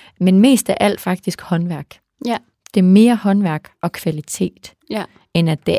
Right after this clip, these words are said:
Speaker 1: alt det der abstrakte tænkning
Speaker 2: Ja.
Speaker 1: og sådan noget. Det er ikke, det er ikke det, Venus
Speaker 2: Det er
Speaker 1: er
Speaker 2: mere
Speaker 1: planeten for.
Speaker 2: brugskunsten, vi er ude i.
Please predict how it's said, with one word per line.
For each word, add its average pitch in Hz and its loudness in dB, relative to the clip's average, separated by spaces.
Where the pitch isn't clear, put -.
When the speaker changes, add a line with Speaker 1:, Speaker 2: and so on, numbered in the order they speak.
Speaker 1:
alt - -2
det 165 -6
der 160 -8
abstrakte - -4
tænkning 190 -2
Speaker 2:
Ja. 196 -2
Speaker 1:
og 165 -6
sådan - -12
noget. 175 -6
Det 214 2
er - 4
ikke, 208 0
det 220 4
er 220 4
ikke 214 -2
det, 214 2
Venus 180 0
Speaker 2:
Det - -6
er - -2
Speaker 1:
er - -4
Speaker 2:
mere 233 -4
Speaker 1:
planeten 170 0
for. 160 -4
Speaker 2:
brugskunsten, 175 -2
vi 196 -2
er 196 -2
ude 214 0
i. - -12